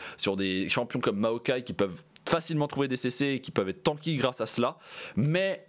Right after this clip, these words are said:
faites attention, s'il est, s'il est buffé, c'est que l'item était vraiment en dessous et je pense pas que cent gold en moins et cinquante H P en plus, ça change, ça force certains champions à le jouer. Par contre, les champions qui le jouaient déjà, là, ça vaut le coup. Et le meilleur truc du patch, le nerf de la légende ténacité, il y en a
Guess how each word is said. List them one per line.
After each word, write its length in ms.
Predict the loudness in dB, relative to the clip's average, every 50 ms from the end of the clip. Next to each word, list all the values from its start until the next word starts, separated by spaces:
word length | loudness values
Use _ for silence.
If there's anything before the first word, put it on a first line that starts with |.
| _ -6
faites 240 | 0 0 0 2 2
attention, 560 | 0 -2 -2 -2 0 0 0 0 0 -2 -2 -2
s'il 220 | 0 0 0 0
est, 140 | 0 -2 -2
s'il 180 | 0 0 2 2
est 40 | 2
buffé, 240 | 0 0 0 0
c'est 120 | -2 -2 -2
que 40 | -2
l'item 220 | 0 0 0 0
était 180 | 0 0 0 2
vraiment 340 | 2 2 2 0 -2 -2 -2
en 100 | -2 -2
dessous 260 | -2 0 0 2 2
et 20 | 2
je 60 | 2
pense 180 | 0 -2 0 0
pas 120 | -2 -2
que 140 | -2 -2 -2
cent 220 | 0 0 0 0
gold 200 | 2 2 2 2
en 80 | 2 0
moins 180 | 2 2 0
et 20 | 0
cinquante 280 | 0 -2 -2 0 0
H 120 | 0 0 0
P 60 | -2
en 80 | -2 -2
plus, 120 | -2 -2
ça 160 | 0 0 0
change, 320 | -2 -2 -2 -2 -2 -2 -6 -10 -12 -12 -12 -14 -14 -18 -20 -20 _ _ _ _ -2
ça 100 | -2 0
force 380 | 0 0 -2 -2 -2 -8 -8 -4
certains 300 | -2 0 0 0 0 0
champions 280 | -2 -2 0 0 0 0
à 20 |
le 80 | 0 0
jouer. 260 | 0 2 2 2 2
Par 160 | 0 -2 0
contre, 180 | 0 -2 0 0
les 60 | 0
champions 200 | 0 0 -2 0
qui 100 | 0 2
le 120 | 2 2
jouaient 200 | 2 2 0 0
déjà, 280 | 2 2 2 2 0 0 -4 -14 -20 -20 -20 _ _ _ _ _ 0
là, 180 | 2 2 2 2
ça 140 | 0 -2 -2
vaut 100 | -2 -2
le 80 | -2
coup. 160 | -4 -10 -12 -12 -14 -12 -12 -12 -8 -4 0 0
Et 220 | 2 2 2 0
le 120 | 0 0
meilleur 540 | 0 0 0 2 2 2 2 2 0 0 0
truc 280 | 0 0 0 2 2 2
du 120 | 2 0
patch, 640 | 0 2 2 2 4 2 2 0 -2 -4 -4 -6 -8 -16 -18 -18 -10 -4
le 200 | 0 2 2 2
nerf 340 | 0 0 0 2 0 2 2
de 80 | 2 2
la 120 | 4 2
légende 480 | 2 2 2 2 2 2 2 2 2 2
ténacité, 500 | 2 2 2 0 -4 -4 -2 0 0 2
il 80 | 2
y 60 | 2
en 80 | 2 2
a 80 | 0